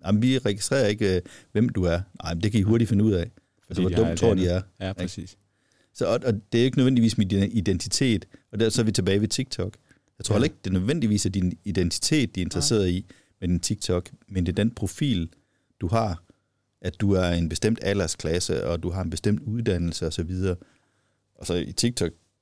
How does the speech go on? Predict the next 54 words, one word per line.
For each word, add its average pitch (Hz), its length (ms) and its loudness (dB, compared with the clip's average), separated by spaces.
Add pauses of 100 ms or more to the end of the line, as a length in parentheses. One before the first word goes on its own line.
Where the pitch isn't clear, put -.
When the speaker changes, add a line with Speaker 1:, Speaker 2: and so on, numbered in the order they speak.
Speaker 1:
der 95 80 0
er 98 40 2
det 98 140 2
jo 73 80 -4
et - 60 -10
spørgsmål 82 360 -4
om - 40 -2
at 76 40 -10
prøve - 140 -2
at 82 80 -4
påvirke 95 480 -2
dig. - 100 -8 (560)
I 82 100 -6
den 90 200 0
her 87 120 2
med, 76 140 -2 (180)
med - 120 -10
fartalarmen, 87 680 -2
jamen, 80 160 -8
der 85 80 -2
er 90 60 0
det 87 80 0
jo 80 40 -2
nok 78 260 -6
mere 85 140 0
et 85 60 -2
spørgsmål - 460 -4
om 80 120 -4
at 76 80 -6
prøve 82 240 -2
bare 80 360 -2
at 78 60 -6 (260)
hive 92 120 -2
data 95 320 0
ud, 85 120 -2
som 87 140 -4
man 82 100 -2
kan 92 100 -4
sælge 90 220 0
til 92 140 0
nogle 80 180 -2
andre, 92 200 -2
fordi 92 180 -2
de 85 180 -2
åbenbart 87 260 -2
ikke 85 100 -8
tjener 82 200 -4
penge 90 240 -4
nok 85 180 -2
på 87 120 -6
at 80 80 -4
sælge 98 220 -2
devicet. - 460 -8 (240)
Speaker 2:
Ja. - 160 -8